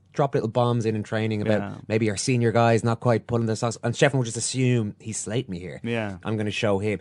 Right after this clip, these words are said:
Speaker 1: So I did think he got some stuff on Cody, and I,
Speaker 2: I
Speaker 1: and I
Speaker 2: still
Speaker 1: would say
Speaker 2: thought
Speaker 1: it's
Speaker 2: it was a
Speaker 1: hard
Speaker 2: bit,
Speaker 1: to
Speaker 2: I thought it was a bit
Speaker 1: watery.
Speaker 2: s-, not watery, but I thought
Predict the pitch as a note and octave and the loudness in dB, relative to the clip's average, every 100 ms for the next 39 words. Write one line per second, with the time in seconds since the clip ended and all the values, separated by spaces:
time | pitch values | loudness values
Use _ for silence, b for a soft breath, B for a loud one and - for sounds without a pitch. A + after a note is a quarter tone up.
0 | B B C#3 C#3 F3 F3 C3+ B2 B2+ A#2+ | B B 4 4 4 2 0 2 0 0
1 | _ - - - C#3 C3 - A#2+ A2 G2+ | _ -18 -6 2 2 2 0 -2 -2 -2
2 | A2+ G#2+ F2 - A#2 B2 C3+ C#3+ E3 D3+ | 0 0 -2 -2 0 2 6 6 6 6
3 | D#3 D3+ D3 C3+ C3+ B2+ A#2 - C3+ A2 | 4 4 4 4 2 0 -6 -8 -10 -10
4 | B2 B2 A#2+ A2 G#2+ A#2 A#2 A2 - - | -10 -6 -4 0 2 2 2 -2 -6 -6
5 | - - - G#3+ C4 C4 G#3+ D#3 C3+ B2 | -6 -8 0 0 4 4 6 6 2 4
6 | C#3 - B B B C#3 C3 - D#3+ D#3 | 2 0 B B B -2 2 6 6 6
7 | D3+ | 4